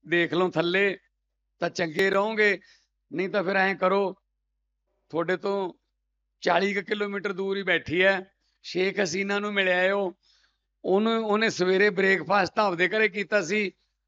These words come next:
ਤੇ ਜਿਹੜਾ ਲੰਚ ਵਾਸਤੇ ਲੋਕ ਬੁਲਾਏ ਹੋਏ ਸੀ, ਉਹ ਲੋਕ ਨਹੀਂ ਆਏ, ਪਰ ਬੰਗਲਾਦੇਸ਼ ਦੇ ਆਮ ਲੋਕ ਰਿਕਸ਼ਿਆਂ ਵਾਲੇ ਪ੍ਰਧਾਨ ਮੰਤਰੀ ਦੇ ਘਰੇ ਲੰਚ ਕਰਕੇ ਗਏ ਨੇ। ਇਹ ਪਬਲਿਕ ਹੈ, ਇਹ ਸਿੱਖ ਲਿਓ। ਸੋ ਇਸ ਕਰਕੇ ਹਮੇਸ਼ਾ ਪਬਲਿਕ ਦੇ ਨਾਲ ਰਵਾਂਗੇ,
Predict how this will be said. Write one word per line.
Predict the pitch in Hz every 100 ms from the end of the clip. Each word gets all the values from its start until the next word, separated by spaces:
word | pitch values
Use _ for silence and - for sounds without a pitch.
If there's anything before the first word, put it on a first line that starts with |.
| _ -
ਤੇ | 185
ਜਿਹੜਾ | 202
ਲੰਚ | 220 190 180 180
ਵਾਸਤੇ | 190 202 180 208
ਲੋਕ | 208 202 196
ਬੁਲਾਏ | 196 190 196
ਹੋਏ | 190 202
ਸੀ, | 165
ਉਹ | 214
ਲੋਕ | 208 190 202 202
ਨਹੀਂ | 220 202
ਆਏ, | 190 208
ਪਰ | 208 220 208 - _ _
ਬੰਗਲਾਦੇਸ਼ | 135 170 175 185 202 208 208 190
ਦੇ | 233
ਆਮ | - 196 202 208
ਲੋਕ | 208 208 196
ਰਿਕਸ਼ਿਆਂ | 202 156 - 208
ਵਾਲੇ | 208 226 254 - _ _
ਪ੍ਰਧਾਨ | 180 226 226
ਮੰਤਰੀ | 208 202 202
ਦੇ | 202
ਘਰੇ | 196 233
ਲੰਚ | 208 190 190
ਕਰਕੇ | 185 180 180
ਗਏ | 165 147 147
ਨੇ। | 180 196 185 - -
ਇਹ | 127 180
ਪਬਲਿਕ | - 175 190 190 175
ਹੈ, | 185 196 202 - _ _ _ -
ਇਹ | 170
ਸਿੱਖ | 170 - 165
ਲਿਓ। | 175 185 190 214 _ _ -
ਸੋ | -
ਇਸ | 175
ਕਰਕੇ | - 190 - 208 202
ਹਮੇਸ਼ਾ | 139 143 170 262 - 247
ਪਬਲਿਕ | 226 208 202 190
ਦੇ | 196
ਨਾਲ | 190 175 175
ਰਵਾਂਗੇ, | 180 185 202 196